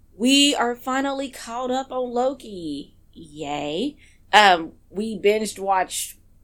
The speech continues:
three episodes last night. Um, so far, episode two through four.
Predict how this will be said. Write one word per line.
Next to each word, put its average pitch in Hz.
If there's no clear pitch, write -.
three 202
episodes 202
last 202
night. 214
Um, 190
so 254
far, 165
episode 294
two 262
through 226
four. -